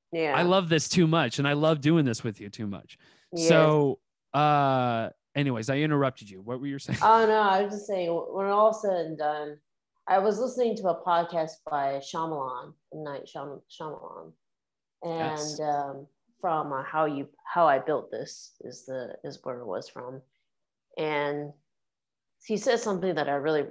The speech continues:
Speaker 1: that really resonated with me, was the fact that, like, anytime somebody is doing something original, they're going to have to fight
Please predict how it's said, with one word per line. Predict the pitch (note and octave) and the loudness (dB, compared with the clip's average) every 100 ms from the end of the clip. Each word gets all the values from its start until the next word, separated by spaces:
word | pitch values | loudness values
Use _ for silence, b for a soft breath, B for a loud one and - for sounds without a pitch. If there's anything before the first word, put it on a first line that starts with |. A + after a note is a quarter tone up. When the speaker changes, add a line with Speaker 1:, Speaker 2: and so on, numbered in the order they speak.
| - | -2
Speaker 1:
that | C3 | -2
really | C#3+ D#3 | 0 -2
resonated | C#3 D3+ D3 C#3 B2 B2 | 0 -2 -2 -2 -2 -4
with | C3 - | -10 -12
me, | C#3 C3+ | -10 -8
was | C3 - | -8 -8
the | C3+ B2+ | -10 -8
fact | D3 C3 - | -4 -6 -6
that, | B2+ - | -12 -10
like, | C3 B2 B2+ _ _ _ _ _ _ - | -6 -6 -6 _ _ _ _ _ _ -4
anytime | F#3 G#3+ G#3+ A3 G#3+ | -2 -2 -2 -4 -2
somebody | G3+ F3 E3+ D#3+ | 0 0 2 2
is | D3 D3 | -2 -4
doing | C#3+ C#3+ | -6 -4
something | C#3+ D3+ C3+ C3+ B2 | -4 -8 -10 -10 -10
original, | C#3 C3+ C3+ C3 B2+ | -10 -12 -12 -12 -10
they're | B2+ | -10
going | B2+ C3+ | -6 -6
to | C#3 | -8
have | B2+ | -12
to | - | -20
fight | - B2+ A2+ | -16 -10 -10